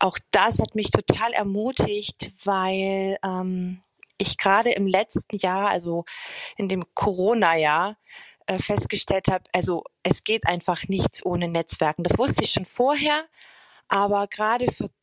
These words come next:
Kunstschaffende, für Kreative ist es einfach unglaublich wichtig,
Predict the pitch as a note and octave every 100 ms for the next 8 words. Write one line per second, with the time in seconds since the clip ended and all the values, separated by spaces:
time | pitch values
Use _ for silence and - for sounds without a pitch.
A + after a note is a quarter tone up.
0 | _ _ _ - - C#4+ D4+ - - B3+
1 | A#3 A#3+ A3+ - - - A#3 G#3+ G#3 -
2 | A#3 A#3 A3 - - - - - G3+ G3+
3 | F#3+ - A3 G#3 F#3 F3+ G3 - G3 F3+
4 | - F#3 F3+ -